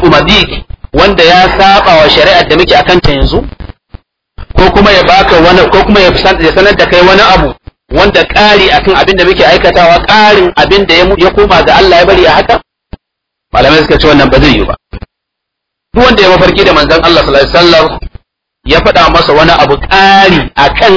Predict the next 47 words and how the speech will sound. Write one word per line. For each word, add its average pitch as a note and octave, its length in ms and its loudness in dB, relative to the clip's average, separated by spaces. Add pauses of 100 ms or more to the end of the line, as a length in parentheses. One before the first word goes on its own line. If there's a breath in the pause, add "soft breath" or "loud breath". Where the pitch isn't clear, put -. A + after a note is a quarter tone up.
abin F3 360 0
da D3+ 60 -2
ya D#3 120 0
bari E3 260 0
a - 100 2
duniya, G3 560 0 (260)
to C#3+ 100 -6
sani E3 200 0
wannan D3+ 180 0
ba C3+ 140 2
annabi D3 240 -2
ya G#2 60 -2
gani F#2 260 -6
ba. - 80 -10 (1300)
Ko F#3 140 0
kuma G3 180 2
ya G3+ 120 2
gaya F#3 280 2
masa, E3 260 0
ko F#3+ 220 2
ce G3+ 140 -2
ya D#3+ 120 2
rage F3+ 200 0
wani E3+ 180 2
abu C#3+ 240 0
wanda F3 180 0
manzon D3 300 0
Allah E3 180 2
ya C#3+ 60 2
ba D3 100 0
mutane D3 320 0
a B2 140 2
kai. A2+ 140 -4 (800)
Ko F3+ 140 0
kuma G3 160 2
ainihin G#3 400 0
wato E3+ 320 2
ya, F#3 120 2
ya F#3 260 0
fuki, G3 240 -2
ya G3 80 2
ƙirƙiro G3 480 0
wani G3+ 120 2
abu E3+ 200 0
wanda F3 220 0
babu F3 300 0
shi D#3+ 160 -2